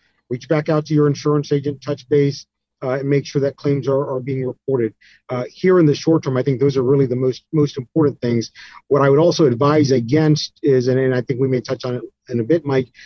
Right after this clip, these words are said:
is, uh, unfortunately there are a lot of folks out here to take advantage of the victims of, of the hurricane, uh, and will want you to sign up and sign contracts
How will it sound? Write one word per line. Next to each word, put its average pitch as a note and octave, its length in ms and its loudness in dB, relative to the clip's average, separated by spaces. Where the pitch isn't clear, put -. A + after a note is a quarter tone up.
is, B2 380 0
uh, C3+ 360 0
unfortunately D#3+ 560 0
there D3 140 2
are C#3+ 160 2
a C3 60 2
lot C#3+ 220 2
of D3 120 -2
folks D3 300 0
out C#3+ 220 0
here C3+ 380 0
to D3 80 -6
take D#3+ 220 -2
advantage C#3 440 0
of A#2 180 -6
the B2 80 -8
victims C3 420 -4
of, B2 240 -4
of B2+ 140 -6
the A#2+ 100 -6
hurricane, A2+ 560 -4
uh, B2+ 260 2
and C3 240 2
will C3+ 160 4
want C#3 240 0
you D3+ 120 2
to C3 100 2
sign C3+ 300 0
up C3+ 240 0
and B2+ 200 -2
sign C3 240 -4
contracts B2+ 680 -6